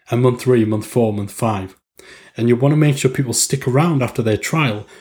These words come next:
and don't request a refund during your thirty-day money-back guarantee period. So that member onboarding, um, sequence is such a crucial but so often overlooked element of successful membership sites.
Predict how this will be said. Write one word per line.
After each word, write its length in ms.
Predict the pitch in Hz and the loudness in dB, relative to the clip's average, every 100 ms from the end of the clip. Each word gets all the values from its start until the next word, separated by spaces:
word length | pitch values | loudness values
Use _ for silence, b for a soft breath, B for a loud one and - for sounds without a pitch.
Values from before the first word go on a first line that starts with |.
| B | B
and 220 | 123 120 - | -2 0 2
don't 260 | 135 147 | 2 2
request 420 | 127 - 135 - | 0 0 0 0
a 40 | 120 | 0
refund 540 | 127 139 - 104 107 | 0 0 -2 -2 -2
during 320 | 117 117 110 | 0 2 2
your 140 | 113 113 | 0 -2
thirty-day 520 | - 113 120 110 110 | -2 -4 -4 -4 -2
money-back 420 | 110 113 110 107 | -2 -4 -4 -6
guarantee 460 | - 113 110 156 170 | -4 -6 -4 -2 -2
period. 420 | - 107 95 95 B B B B B | -4 -6 -6 -8 B B B B B
So 180 | - 131 | 0 2
that 200 | 143 135 | 2 2
member 360 | 131 165 170 | 2 4 4
onboarding, 760 | 147 147 151 135 127 117 113 110 B B B - 113 | 4 4 2 2 2 2 -2 -6 B B B -6 -4
um, 400 | 110 104 101 - | -2 -4 -8 -8
sequence 640 | - 214 202 131 123 - - | -2 0 2 0 0 -4 0
is 300 | 131 127 - | 0 2 0
such 300 | - - 147 | -2 -2 -4
a 60 | |
crucial 560 | 139 - 170 - 151 143 | -6 0 0 2 2 2
but 220 | 139 131 | 0 -2
so 320 | - - 151 | -2 2 2
often 340 | 151 139 - 131 | 2 -2 -2 -4
overlooked 640 | 135 131 123 117 113 - - | 0 2 2 2 0 -8 -2
element 480 | 143 156 127 107 - B B B | 2 4 2 0 -6 B B B
of 160 | 123 - | -4 -4
successful 720 | 131 - - 143 139 - 113 | -4 -2 0 0 -2 -2 0
membership 500 | 113 110 104 113 - | 2 0 0 -4 -6
sites. 420 | - 101 101 | -8 -8 -10